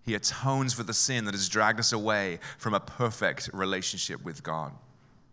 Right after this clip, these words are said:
And he said he wouldn't stay dead. He'd be raised from death to live forever. He'd defeat death itself.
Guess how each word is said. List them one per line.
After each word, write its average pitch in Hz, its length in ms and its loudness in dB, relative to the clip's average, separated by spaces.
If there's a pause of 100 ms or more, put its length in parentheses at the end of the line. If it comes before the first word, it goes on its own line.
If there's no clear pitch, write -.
(440)
And 87 80 -14
he 92 40 -6
said 98 160 -6
he 95 60 -2
wouldn't 104 260 -2
stay 107 200 0
dead. 92 320 0 (280)
He'd 113 100 -2
be 117 80 0
raised 117 640 2
from 127 380 0
death 90 340 -2
to 113 120 -2
live 110 180 2
forever. 113 380 2
He'd 110 160 -2
defeat 123 420 -2
death 101 240 0
itself. 95 640 0